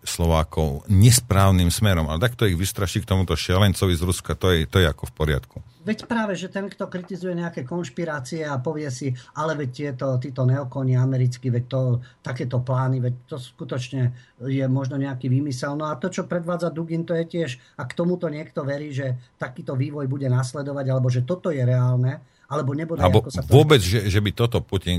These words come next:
Speaker 1: chcel, no ale ako dobre.
Speaker 2: Ďalšia vec, že vždy sa tam uvedie poradca Putinov, no ale vysvetlíme si, do akej miery, e, tam je, nie je jeden jediný poradca a do akej miery bude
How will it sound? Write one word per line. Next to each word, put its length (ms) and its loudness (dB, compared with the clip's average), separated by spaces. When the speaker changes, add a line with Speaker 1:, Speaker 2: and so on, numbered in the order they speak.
Speaker 1:
chcel, 320 0
no 80 2
ale 240 2
ako 320 -6
dobre. 160 0
Speaker 2:
Ďalšia 240 -4
vec, 160 -14
že 140 -8
vždy 340 -6
sa 140 -8
tam 240 -10
uvedie 400 -8
poradca 560 -6
Putinov, 480 -8
no 160 -4
ale 160 -4
vysvetlíme 640 -8
si, 160 -6
do 160 0
akej 240 -4
miery, 400 2
e, 40 -18
tam 160 -4
je, 400 -2
nie 160 -2
je 140 0
jeden 160 -2
jediný 400 0
poradca 420 -6
a 60 0
do 160 0
akej 320 -2
miery 240 0
bude 400 0